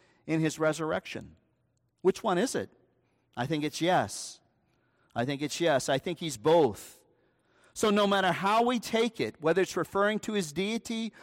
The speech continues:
or his resurrection, the point is that Jesus is now the living and reigning high priest of God, not in the order of Levi, but in the order of Melchizedek. You see, death prevented the Levitical priest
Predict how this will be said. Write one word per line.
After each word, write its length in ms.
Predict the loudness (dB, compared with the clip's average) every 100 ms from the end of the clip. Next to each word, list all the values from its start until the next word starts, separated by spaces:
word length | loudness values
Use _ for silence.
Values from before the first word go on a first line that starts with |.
| -6
or 160 | 2 4
his 160 | 4 4
resurrection, 920 | 2 2 4 2 0 -6 -6 -8 -12 -20 -18 -2
the 100 | -2
point 440 | 0 2 4 2
is 200 | -2 -2
that 160 | -2 -4
Jesus 460 | -2 0 0 0 -2
is 180 | -4
now 460 | -2 0 2 4 4
the 120 | 4
living 540 | 4 6 4 4 0 -2
and 160 | 0
reigning 340 | 0 0 -2 -2
high 280 | 0 -2
priest 360 | -2 -6 -6 -4
of 140 | -2
God, 260 | 2 4 2
not 300 | 2 2 2
in 100 | 2
the 100 | 2
order 280 | 4 4 4
of 240 | 2 2
Levi, 720 | 0 -2 2 4 4 4 0 -4 _ _ _ _ -20 -20 _ 2
but 160 | 4
in 140 | 4 2
the 80 |
order 320 | 4 4 6 6
of 260 | 4 4
Melchizedek. 880 | 2 0 0 -2 -2 -2 -2 -4 -6 _ _ _ _ _ -10
You 80 |
see, 220 | -6 -6 -2
death 420 | 2 2 2 0
prevented 480 | -2 0 0 0 2
the 80 |
Levitical 480 | 2 4 4 4 2
priest 560 | -2 -2 -2 -4 -8